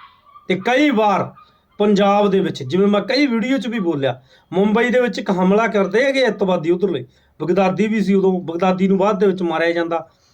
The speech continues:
ਤੇ ਉਦੋਂ ਕਸਾਬ ਦਾ ਦੌਰ ਵੀ ਸੀ। ਤਾਂ ਜਦੋਂ ਇਹ ਢਾਈ ਸੌ ਪੰਜਾਬੀ ਬੇਕਸੂਰ ਭੁੰਨ ਤੇ ਸੀ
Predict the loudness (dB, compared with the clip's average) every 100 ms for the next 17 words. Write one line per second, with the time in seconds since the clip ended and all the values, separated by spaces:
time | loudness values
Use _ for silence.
0 | -20 -10 0 2 4 2 0 0 -2 0
1 | 2 0 2 2 2 0 -2 -4 -10 _
2 | _ _ -2 2 2 4 2 2 0 0
3 | 2 2 2 0 -2 -2 0 2 0 2
4 | 0 2 2 2 0 -2 -2 0 0 2
5 | 0 -2 -6